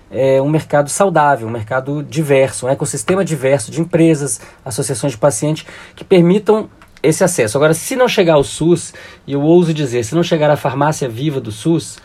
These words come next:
pra, para o uso fitoterapêutico, é, as potencialidades da, da cannabis não vão chegar ao grande,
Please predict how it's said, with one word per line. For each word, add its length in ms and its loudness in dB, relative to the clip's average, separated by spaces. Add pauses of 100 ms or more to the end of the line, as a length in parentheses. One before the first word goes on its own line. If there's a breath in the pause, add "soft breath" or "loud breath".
(420 loud breath)
pra, 140 -2
para 340 -4
o 60 -4
uso 180 -6
fitoterapêutico, 1040 -4 (640 soft breath)
é, 420 0 (120)
as 180 -10
potencialidades 1000 -2
da, 400 -4 (100)
da 160 -12
cannabis 580 -4 (220)
não 220 -4
vão 360 2 (220 loud breath)
chegar 480 0
ao 140 0
grande, 420 -4